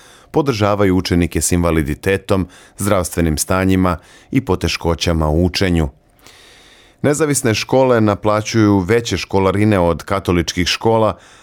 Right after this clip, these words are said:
a troškovi variraju od ustanove do ustanove. S druge strane, državne škole traže dobrovoljne priloge.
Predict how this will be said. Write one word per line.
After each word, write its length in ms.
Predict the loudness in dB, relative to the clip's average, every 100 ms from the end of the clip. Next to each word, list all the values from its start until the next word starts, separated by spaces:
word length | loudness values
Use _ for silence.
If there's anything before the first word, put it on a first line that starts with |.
| -8
a 100 | -4
troškovi 580 | -2 -2 -2 0 0
variraju 760 | 0 0 2 2 2 2 0 0
od 280 | 0 0 -2 -4
ustanove 520 | -4 -2 -2 0 0
do 100 | 0
ustanove. 560 | 0 0 -2 0 0 -2 _ -20 -20 -20 -20 _
S 60 | -2
druge 260 | 0 -2
strane, 400 | -2 0 2 2
državne 440 | 2 0 0 0 0
škole 440 | -2 0 2 2
traže 600 | 0 0 2 0 0 0
dobrovoljne 600 | 0 -2 0 0 2 2
priloge. 520 | 0 0 0 2 0